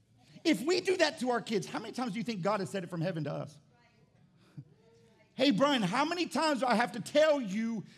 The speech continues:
to stop doing that?" Have you not heard? Have you not known?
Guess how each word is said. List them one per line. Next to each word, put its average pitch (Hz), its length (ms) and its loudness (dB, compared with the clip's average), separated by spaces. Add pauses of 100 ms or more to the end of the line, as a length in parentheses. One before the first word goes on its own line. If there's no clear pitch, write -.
(140)
to 254 100 -4
stop 254 600 -2 (420)
doing 311 420 2
that?" - 480 -6 (1700)
Have 196 140 -2
you 214 80 -2
not 202 160 0
heard? 202 260 -4 (2500)
Have 165 180 -4
you 180 80 0
not 175 160 -4
known? 175 220 -8